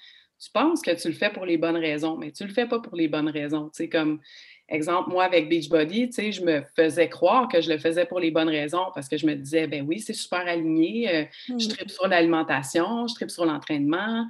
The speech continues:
Speaker 1: Mais c-, je le faisais vraiment dans le but de devenir travailleur autonome. Tu sais, je le faisais dans le but de crisser ma job là. Je le faisais pas dans le but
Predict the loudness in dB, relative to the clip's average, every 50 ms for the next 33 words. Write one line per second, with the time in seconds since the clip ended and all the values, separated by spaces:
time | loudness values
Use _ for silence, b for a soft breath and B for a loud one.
0 | B B B B B B B B B _ -2 0 2 2 2 0 -2 -6 -12 -14
1 | -14 -12 -8 -6 -2 0 0 0 2 2 0 4 6 6 6 6 4 2 -4 -8
2 | -6 -2 0 2 2 2 2 2 0 0 0 0 0 2 4 4 4 4 4 0
3 | -4 -6 -2 0 2 2 0 0 2 2 2 4 4 2 0 0 -2 -4 -6 -10
4 | -6 -4 -2 0 0 0 0 0 -2 -2 -2 -4 -4 -4 -4 -6 -6 -10 -8 -8
5 | -8 -4 -2 -4 0 0 0 0 0 -2 -2 0 0 0 -2 -2 -4 -6 -6 -6
6 | -12 -16 -14 -8 -6 -4 -4 -2 -2 -2 0 0 0 0 0 0 0 0 0 -4
7 | -4 -4 -4 -4 -2 -4 -4 -4 -4 -4 -4 -4 -2 -2 -2 0 0 0 -2 -4
8 | -6 -10 -10 -10 -10